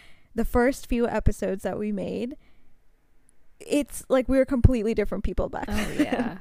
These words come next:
Speaker 2: Like, you know when you have, like, a flashback to, like, a certain moment in your life and you're like,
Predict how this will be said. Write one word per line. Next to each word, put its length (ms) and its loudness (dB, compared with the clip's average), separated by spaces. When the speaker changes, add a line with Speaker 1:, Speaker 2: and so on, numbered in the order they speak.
Speaker 2:
Like, 280 -6
you 140 -4
know 140 -4
when 120 -6
you 120 -2
have, 240 -8
like, 180 -10
a 60 -12
flashback 580 -12
to, 100 -12
like, 300 -12
a 60 -8
certain 280 -8
moment 280 -10
in 60 -10
your 160 -10
life 360 -8
and 140 -10
you're 140 -8
like, 400 -10